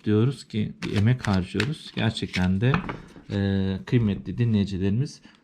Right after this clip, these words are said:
bizleri dinliyorlar ve, e, emeğimizin karşılığını alıyoruz şeklinde kendimizce yorumluyoruz arkadaşlar.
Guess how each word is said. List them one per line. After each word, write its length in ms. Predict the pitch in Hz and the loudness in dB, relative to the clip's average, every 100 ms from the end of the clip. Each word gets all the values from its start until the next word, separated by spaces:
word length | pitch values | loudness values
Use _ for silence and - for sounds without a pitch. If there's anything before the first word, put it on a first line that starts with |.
| _ _ | _ _
bizleri 440 | 127 107 104 95 90 | -2 2 2 2 0
dinliyorlar 760 | 104 120 131 131 135 143 - - _ _ _ - | 2 4 4 4 2 0 -6 -20 _ _ _ -4
ve, 340 | 107 135 139 - - - - - | 2 2 2 -4 -20 -20 -12 -6
e, 80 | 101 104 104 - | -4 -2 -6 0
emeğimizin 520 | 131 127 113 104 104 | 4 6 6 2 -2
karşılığını 840 | 95 131 117 - 98 98 101 139 185 - - - _ _ _ - - - - - - | 0 2 0 0 0 2 2 0 -2 -12 -20 -20 _ _ _ -16 -16 -16 -20 -12 0
alıyoruz 640 | 139 135 113 107 113 - - - - | 4 6 6 4 -2 -14 -20 -20 -20
şeklinde 720 | - 143 127 - 107 123 160 208 - | -6 -2 -2 -2 0 0 0 -4 -2
kendimizce 560 | 151 139 120 95 113 | 2 4 4 2 2
yorumluyoruz 500 | 151 131 107 98 92 | 4 4 4 2 2
arkadaşlar. 560 | 90 92 98 92 - - | 0 -2 -4 -8 -10 -12